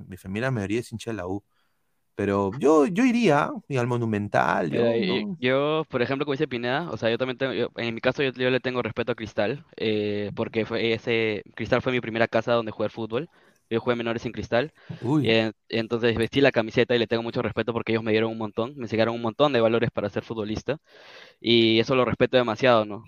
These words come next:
Speaker 2: Podré vestir otra camiseta, Alianza, Muni, pero el que me quedó, el que me quedó en mi mente fue Cristal, que me dio la entrada a lo que, lo que fue futbolista. Y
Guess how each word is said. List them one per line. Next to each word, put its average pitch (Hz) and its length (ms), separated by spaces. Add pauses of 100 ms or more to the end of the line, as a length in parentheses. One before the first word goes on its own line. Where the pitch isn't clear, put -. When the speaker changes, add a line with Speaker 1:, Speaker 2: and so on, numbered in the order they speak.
(100)
Speaker 2:
Podré 135 500 (100)
vestir 135 300
otra 131 180
camiseta, 123 520
Alianza, 117 460
Muni, 120 300
pero 110 380 (340)
el 117 180
que 123 100
me 117 160
quedó, 135 340
el 127 140
que 127 100
me 123 140
quedó 131 160
en 151 80
mi 151 80
mente 151 340
fue 139 180
Cristal, 131 320
que 135 80
me 120 120
dio 117 140
la 123 100
entrada 135 580
a 117 120
lo 110 120
que, 107 360
lo 104 80
que 104 100
fue 117 140
futbolista. 127 600
Y 110 180